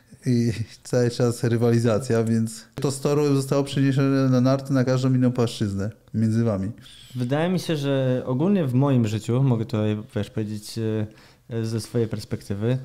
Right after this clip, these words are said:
Speaker 2: raczej, e, wszystko, co robię, gdzieś, e, zawiera jakąś tam formę rywalizacji. E, i na pewno ten styl z toru, e, troszeczkę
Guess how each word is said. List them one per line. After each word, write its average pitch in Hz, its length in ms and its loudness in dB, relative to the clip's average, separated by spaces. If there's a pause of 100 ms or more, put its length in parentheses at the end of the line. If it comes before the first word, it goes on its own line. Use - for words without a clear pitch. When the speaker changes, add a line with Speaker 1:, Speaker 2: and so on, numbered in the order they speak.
(300)
Speaker 2:
raczej, 131 520 0
e, 127 60 2 (640)
wszystko, - 360 -6
co 120 180 -2
robię, 120 460 0 (160)
gdzieś, 123 600 -4
e, 127 40 0 (240)
zawiera 120 520 0
jakąś 117 340 -2
tam 117 180 -2
formę 120 420 0
rywalizacji. 113 800 -2 (720)
E, 117 400 -6 (100)
i 127 80 -2
na 131 140 0
pewno 131 380 0
ten 123 240 0
styl 131 340 0
z - 160 -8
toru, 127 440 2 (320)
e, 117 220 -2
troszeczkę 120 440 -6